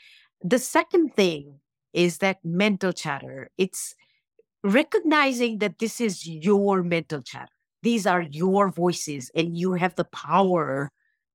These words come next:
to control them, to manage them, and you are not your voices. And so I have actually coined a term which is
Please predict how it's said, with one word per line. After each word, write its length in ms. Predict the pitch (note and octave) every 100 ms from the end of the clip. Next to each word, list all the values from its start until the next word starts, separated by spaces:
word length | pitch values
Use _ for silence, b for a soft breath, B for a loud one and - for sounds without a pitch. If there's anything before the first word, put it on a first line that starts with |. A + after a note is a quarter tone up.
| _ _ -
to 480 | - G#3+ F#3+ F3+ F3 -
control 640 | G#3+ G3+ - A#3 A#3 A#3+
them, 500 | G#3+ A3+ G3+ G3 F#3 -
to 120 | F#3
manage 520 | E3+ G3 G3+ F#3 -
them, 420 | E3 C#3+ C3+ C#3 - _ _ _
and 180 | - F3+
you 180 | F#3 A3
are 120 | F3+
not 380 | F3+ G3+ G3 -
your 140 | E3 D#3+
voices. 640 | D#3+ D3+ - - - - _ _ _
And 180 | F#3+ G3
so 160 | - G3+
I 200 | G#3 C#4
have 140 | F4+
actually 460 | D4 - A3+ F#3 -
coined 360 | - G3 F#3+ D#3
a 60 |
term 520 | - - F#3 D3+ G1+ - _ _ _ _
which 420 | E3+ F#3 - -
is 240 | F3+ F#3